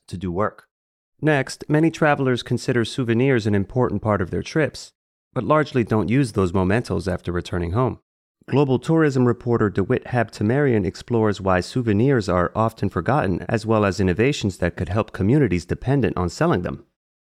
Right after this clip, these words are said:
Habtemarian reports that souvenirs are destination marketing products to potential visitors,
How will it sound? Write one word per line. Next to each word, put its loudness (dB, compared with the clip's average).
Habtemarian 2
reports 0
that -4
souvenirs -2
are -2
destination -2
marketing -2
products -4
to -10
potential -6
visitors, -4